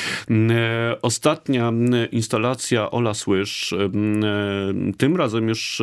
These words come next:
w takiej przestrzeni, która, mm, właściwie tym, którzy, mm, bywają w Krykotece jako, mm, pewnym obiekcie muzealnym czy galeryjnym, jest, e, właściwie dość, e, oczywista. Mm, e, bowiem na,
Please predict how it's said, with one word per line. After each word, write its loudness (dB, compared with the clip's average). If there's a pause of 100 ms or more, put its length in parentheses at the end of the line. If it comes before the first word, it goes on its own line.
(120)
w -12
takiej -2
przestrzeni, -2
która, -2
mm, 0
właściwie -2
tym, 0
którzy, -2
mm, 0
bywają 0
w -10
Krykotece -4
jako, -2
mm, 0
pewnym -2
obiekcie 0
muzealnym 0
czy -6
galeryjnym, -2
jest, -8 (240)
e, 0
właściwie -2
dość, -4
e, 2
oczywista. -2 (880)
Mm, 2
e, 0
bowiem 0
na, 0